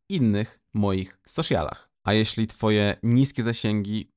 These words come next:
problem z zaangażowaniem społeczności czy niewiedza, o czym tworzyć, nie daje Ci spać po nocach, napisz maila lub odezwij się na LinkedInie.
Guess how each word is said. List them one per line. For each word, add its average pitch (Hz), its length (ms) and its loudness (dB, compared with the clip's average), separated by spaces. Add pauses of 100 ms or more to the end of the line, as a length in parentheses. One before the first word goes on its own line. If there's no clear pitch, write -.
problem 123 500 0
z 104 40 -4
zaangażowaniem 104 680 0
społeczności 104 760 -2
czy 101 340 -2 (100)
niewiedza, 113 540 2
o 107 60 2
czym 107 220 -6
tworzyć, 113 560 -4 (440)
nie 107 100 2
daje 120 280 4
Ci 117 120 -4
spać - 320 0
po - 140 -6
nocach, 131 500 -2 (360)
napisz 123 360 0
maila 123 420 0 (180)
lub 107 300 -4
odezwij 120 380 -2
się 120 120 -2
na 110 80 0
LinkedInie. 104 540 -4